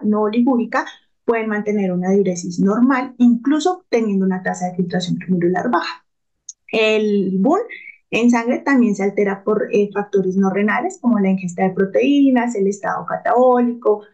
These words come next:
sangrado gastrointestinal superior, el estado lumen, los, eh, el uso de corticoides. Entonces, son herramientas que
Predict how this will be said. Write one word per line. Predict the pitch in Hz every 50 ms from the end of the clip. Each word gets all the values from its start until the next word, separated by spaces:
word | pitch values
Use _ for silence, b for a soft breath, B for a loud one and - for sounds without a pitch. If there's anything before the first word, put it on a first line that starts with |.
| B B _ _
sangrado | - - 220 214 208 202 196 190
gastrointestinal | 190 190 190 190 190 190 196 202 196 190 196 - 214 208 196 180 175
superior, | 175 185 - - 190 190 233 262 262 254 247 247 247 240 B B B B B B
el | - 220 220 214 208 208
estado | 202 208 - 190 185 180 190 185
lumen, | 190 214 269 285 285 269 254 247 240 233 226 226 226 226 226 - _ -
los, | 240 208 208 202 - - -
eh, | 202 202 190 190 175 175
el | 196 208
uso | 208 185 202 196 196
de | 196
corticoides. | 190 190 190 - - - - 294 294 285 277 262 247 262 254 - - _ _ _ _ _ _ _ _
Entonces, | - 294 302 302 330 311 302 330 330 339 - -
son | - 349 349 339
herramientas | 349 349 349 349 339 302 269 247 240 233 202 220 -
que | - 254 254 254 B